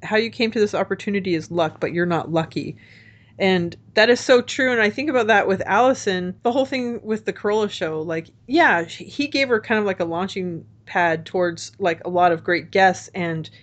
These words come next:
exposure to things. But if she wasn't good at what she does, she wa-, she wouldn't take it, you know, and, and be where she is now. She's done it on her own.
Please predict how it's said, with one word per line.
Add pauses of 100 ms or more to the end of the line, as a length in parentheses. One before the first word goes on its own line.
(180)
exposure
to
things. (280)
But
if
she
wasn't
good
at
what
she
does,
she
wa-,
she
wouldn't
take
it, (320)
you
know,
and, (420)
and
be
where
she
is
now.
She's
done
it
on
her
own.